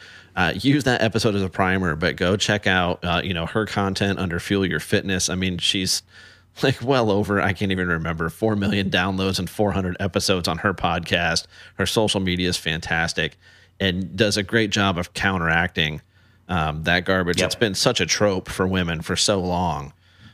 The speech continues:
Speaker 1: Um,
Speaker 2: Yeah, and it, it's completely, completely medically dangerous for women to just completely avoid all resistance exercises. It's crazy.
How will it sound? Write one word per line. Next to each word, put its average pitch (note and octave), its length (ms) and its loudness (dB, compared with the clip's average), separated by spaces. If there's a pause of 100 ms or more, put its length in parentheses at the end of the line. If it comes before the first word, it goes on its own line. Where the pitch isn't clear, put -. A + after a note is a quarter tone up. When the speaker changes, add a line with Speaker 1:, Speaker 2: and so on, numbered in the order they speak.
(160)
Speaker 1:
Um, D2 520 -4 (180)
Speaker 2:
Yeah, F#2+ 120 0
and C3 180 2
it, C#3 180 -2
it's D3 220 2
completely, D#3 800 0
completely B2 960 0
medically A2 580 2
dangerous G2 680 0 (280)
for - 180 0
women G#2+ 320 2
to G2+ 100 -4
just G2 180 0
completely A2 560 0
avoid F#2+ 340 0
all F#2+ 220 2
resistance F#2 500 -2
exercises. D#2+ 640 -2
It's F#2 160 -2
crazy. D#2+ 460 -4